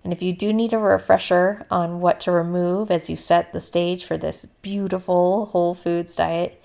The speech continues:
please refer to episode three. And I know this was a lot at once. Don't get overwhelmed. Take baby steps and implement what you can. And as time goes on, you'll be able to take on more and more.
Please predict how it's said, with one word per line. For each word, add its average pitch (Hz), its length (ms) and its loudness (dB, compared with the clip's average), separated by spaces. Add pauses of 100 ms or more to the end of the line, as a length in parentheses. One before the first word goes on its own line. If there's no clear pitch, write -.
(100)
please 240 300 0
refer 160 340 2
to - 240 -4
episode - 380 -4
three. 151 380 -8
And 202 100 2
I 220 80 6
know 233 140 6
this 226 160 0
was 208 140 -4
a 185 60 4
lot 165 220 4
at - 120 0
once. - 460 -8 (240)
Don't 226 200 4
get 254 120 2
overwhelmed. 196 720 2 (240)
Take 254 340 0
baby 233 280 0
steps 226 520 -2 (420)
and 226 160 2
implement 220 520 0
what 180 200 2
you 185 120 -4
can. 180 520 -4
And 202 160 2
as 208 120 -2
time 233 240 -2
goes 226 200 0
on, 175 380 -2
you'll 175 160 0
be 180 320 0
able 170 160 0
to 180 100 -2
take 180 260 0
on 170 140 4
more 151 220 -6
and 143 80 -10
more. - 320 -10